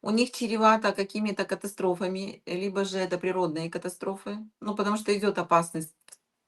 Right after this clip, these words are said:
вторая половина две-, две тысячи двадцать пятого года, извержение вулканов, цунами, там, землетрясения, не знаю. Вот это их коснется. То есть, что их коснется раньше?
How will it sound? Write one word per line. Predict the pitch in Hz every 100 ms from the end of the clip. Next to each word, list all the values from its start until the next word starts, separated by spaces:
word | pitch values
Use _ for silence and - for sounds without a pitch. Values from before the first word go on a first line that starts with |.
| -
вторая | 170 170 156 147
половина | 160 156 151 156 143 143
две-, | 156 - -
две | 160 175
тысячи | 165 160
двадцать | 160 147 -
пятого | 151 151 160
года, | 226 196
извержение | 175 165 170 170 160
вулканов, | 156 160 202 214 185 180 - - - -
цунами, | - 180 180 196 175
там, | 165 165
землетрясения, | 165 170 165 160 196 180 156
не | 160
знаю. | 170 139 - - - - - -
Вот | 202
это | 202 175
их | 151 156
коснется. | 156 - 139 - -
То | 202
есть, | 202 -
что | 240
их | 240 -
коснется | 220 220 208 - 196
раньше? | 156 143 - 180